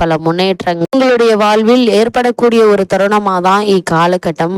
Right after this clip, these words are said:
அமைஞ்சிருக்குது என்பதை கிரக நிலைகள் தெள்ள தெளிவாக அறிவுறுத்துது. அதே போல கடகராசினியர்களுக்கு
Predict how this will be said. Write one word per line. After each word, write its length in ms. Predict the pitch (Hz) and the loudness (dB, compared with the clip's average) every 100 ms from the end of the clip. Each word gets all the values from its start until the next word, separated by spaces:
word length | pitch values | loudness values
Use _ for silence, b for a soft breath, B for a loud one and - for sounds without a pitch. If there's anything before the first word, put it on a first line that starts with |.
| 175 | -2
அமைஞ்சிருக்குது 680 | 170 208 226 233 226 220 214 196 | 0 0 0 -2 -2 0 0 0
என்பதை 400 | 175 160 151 185 | 0 -2 0 -2
கிரக 320 | 185 180 180 233 | -2 -2 -2 -2
நிலைகள் 520 | 214 180 165 185 208 | 0 0 0 -2 -2
தெள்ள 260 | 180 165 165 175 | -2 -2 -2 -2
தெளிவாக 680 | 175 214 208 160 143 165 190 | 0 0 0 0 0 0 0
அறிவுறுத்துது. 680 | 160 147 147 147 - 175 160 - _ _ | -2 0 2 2 0 0 0 -4 _ _
அதே 300 | 170 170 170 160 | -4 0 0 0
போல 240 | 165 160 170 165 | 0 0 -2 -2
கடகராசினியர்களுக்கு 1200 | 160 156 165 165 170 175 170 170 160 160 156 | -4 -2 -2 -2 -2 -2 0 0 -2 -2 -2